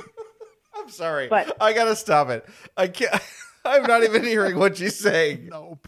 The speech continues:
Speaker 1: Southside Butt
Speaker 3: Butt
Speaker 1: Rash
Speaker 3: Rash
Speaker 1: Carolyn.
Speaker 3: Carolyn.
Speaker 1: <sighs>
Speaker 3: That's, that's a moniker.
Speaker 1: I mean, should I just send her bacon, like, right now?
Speaker 3: I mean,
Speaker 1: I mean,
Speaker 3: y-, you might as well.
Speaker 1: <sighs> All
Speaker 3: I
Speaker 1: right.
Speaker 3: mean,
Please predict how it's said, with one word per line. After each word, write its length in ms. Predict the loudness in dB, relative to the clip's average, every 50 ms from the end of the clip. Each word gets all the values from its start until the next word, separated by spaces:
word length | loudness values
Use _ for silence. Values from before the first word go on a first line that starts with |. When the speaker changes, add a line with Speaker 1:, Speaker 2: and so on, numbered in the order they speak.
| -14 -14 -14
Speaker 1:
Southside 1200 | -14 -14 -18 -16 -12 -2 -2 0 0 0 -2 -2 -4 -4 0 2 2 2 2 0 -6 -16 -12 -4
Butt 200 | -2 -2 -2 -2
Speaker 3:
Butt 80 | -2
Speaker 1:
Rash 380 | 2 4 4 4 4 2 0 -2
Speaker 3:
Rash 360 | -8 -8 -8 -8 -8 -10 -8
Speaker 1:
Carolyn. 520 | -4 -2 0 0 0 0 -2 -2 -4 -6 -8
Speaker 3:
Carolyn. 1000 | -14 -18 -16 -16 -16 -16 -16 -18 -18 -10 -10 -10 -10 -10 -20 -18 -18 -18 -18 _ _ _ _ -6
Speaker 1:
<sighs> 720 | -4 -2 -2 -2 -2 -4 -4 -6 -6 -8 -10 -12 -12 -12 -12
Speaker 3:
That's, 420 | -8 -8 -6 -8 -8 -10 -14 -18 -10
that's 320 | -6 0 0 0 0 0
a 80 | -4 -4
moniker. 560 | -2 -4 -4 -6 -8 -10 -14 -18 -18 -18 -20 _ -4
Speaker 1:
I 140 | -2 -2 -2
mean, 400 | -2 -4 -4 -4 -6 -6 -12 -18 _ _ _ -8
should 160 | -2 -2 0
I 40 | 0
just 220 | -2 -6 -10 -14
send 260 | -8 -2 -2 -2 0
her 140 | 0 -4 -4
bacon, 520 | -2 -4 -4 -2 -4 -6 -6 -6 -8 -8 -4
like, 180 | -2 -2 -2 0
right 180 | 2 0 2 2
now? 280 | 0 0 0 0 0
Speaker 3:
I 180 | 0 0 0 0
mean, 140 | 0 -2 -2
Speaker 1:
I 140 | 0 0 0
mean, 480 | 2 0 0 0 0 -4 -6 -8 -12 _
Speaker 3:
y-, 80 | -20 _ _ -12
you 180 | -6 -4 -4 -4
might 300 | -4 -6 -6 -6 -6 -10
as 120 | -12 -14
well. 380 | -14 -14 -14 -14 -12 -14 -16 -14
Speaker 1:
<sighs> 40 | -12
All 360 | -10 -10 -8 -10 -10 -10 -4 2
Speaker 3:
I 60 | 4
Speaker 1:
right. 140 | 4 4 4 2
Speaker 3:
mean, 120 | 0